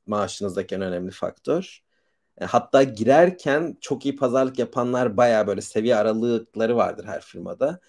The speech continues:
İşte Google'da üçte giriyorsanız, dörtte giriyorsanız belli bir aralık var. Ama yani o aralıklarda normalize olur bir süre sonra. Yani çok yukarıdan giren bir, bir sene sonra, iki sene sonra aldığı zamlar biraz daha düşük olur vesaire.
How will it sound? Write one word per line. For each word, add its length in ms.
İşte 120
Google'da 360
üçte 320
giriyorsanız, 460
dörtte 240
giriyorsanız 420
belli 200
bir 80
aralık 360
var. 280
Ama 300
yani 280
o 120
aralıklarda 640
normalize 500
olur 540
bir 60
süre 220
sonra. 500
Yani 180
çok 240
yukarıdan 500
giren 400
bir, 240
bir 160
sene 240
sonra, 180
iki 120
sene 160
sonra 200
aldığı 220
zamlar 480
biraz 220
daha 180
düşük 260
olur 200
vesaire. 540